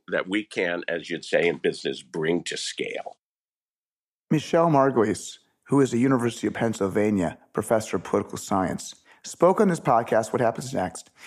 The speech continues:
Speaker 2: She said that political analysts need to be careful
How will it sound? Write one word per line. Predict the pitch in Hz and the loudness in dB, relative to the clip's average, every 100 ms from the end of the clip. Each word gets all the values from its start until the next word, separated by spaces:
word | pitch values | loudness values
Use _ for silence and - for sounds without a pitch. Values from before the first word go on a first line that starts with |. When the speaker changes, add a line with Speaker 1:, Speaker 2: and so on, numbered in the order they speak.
| - | -18
Speaker 2:
She | - 208 | -6 -4
said | 202 196 | 0 2
that | 156 - - - - | 2 -2 -12 -16 0
political | 170 226 220 - | 2 2 2 0
analysts | 143 143 113 110 | 2 4 2 2
need | 135 135 | -2 -2
to | |
be | 123 | -4
careful | - - 131 131 - - | -8 -4 -2 -2 -4 -6